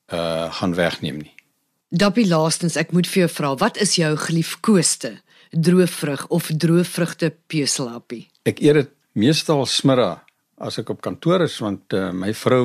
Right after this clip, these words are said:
Speaker 1: weier om vir my 'n kospakkie in te pak.
Speaker 2: <laughs> Ek hoop sy luister.
Speaker 1: So, ek hou dit aan, veral hierdie, eh, mengsels van neute en vrugte en sade.
Speaker 2: Droë vrugte is nie net lekker nie, maar soos Dappie ook vertel, baie gesond.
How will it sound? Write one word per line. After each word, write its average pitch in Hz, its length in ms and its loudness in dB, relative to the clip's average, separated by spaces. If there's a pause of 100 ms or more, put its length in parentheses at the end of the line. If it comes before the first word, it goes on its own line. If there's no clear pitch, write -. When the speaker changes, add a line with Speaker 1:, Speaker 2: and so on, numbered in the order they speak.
Speaker 1:
weier 117 260 4
om 120 100 -2
vir 110 140 -4
my 101 60 2
'n 95 80 -4
kospakkie 143 500 -2
in 139 100 4
te 160 100 2
pak. 180 380 -2 (260)
Speaker 2:
<laughs> 427 380 -2
Ek - 100 -8
hoop 208 180 0
sy 214 140 -2
luister. 185 500 -2 (1080)
Speaker 1:
So, 123 280 4 (560)
ek 127 260 2
hou 120 100 6
dit 135 220 0 (120)
aan, 185 280 0
veral 160 400 2
hierdie, 113 480 0
eh, 95 340 -2
mengsels 113 720 2
van 98 200 2
neute 120 380 2
en 90 240 -2
vrugte - 460 0
en 85 280 -4
sade. 120 600 2 (460)
Speaker 2:
Droë 233 320 4
vrugte 262 420 0
is - 160 0
nie 240 140 4
net 208 160 0
lekker 202 360 2
nie, 160 180 -2
maar 180 260 2
soos - 320 0
Dappie 180 340 0
ook 202 160 2
vertel, 156 460 -2
baie 156 280 0
gesond. 170 640 0